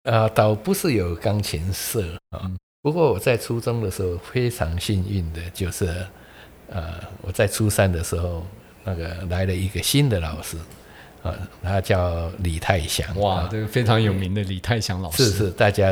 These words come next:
Speaker 1: 的，哈，都知道他很有名。当然，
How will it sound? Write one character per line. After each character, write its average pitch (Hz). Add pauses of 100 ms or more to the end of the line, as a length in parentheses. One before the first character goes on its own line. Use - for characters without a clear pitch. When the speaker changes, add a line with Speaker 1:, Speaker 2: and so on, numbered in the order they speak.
Speaker 1:
的， 90 (120)
哈， 85
都 87 (280)
知 110
道 98
他 92
很 95
有 80
名。 82 (520)
当 151
然， 110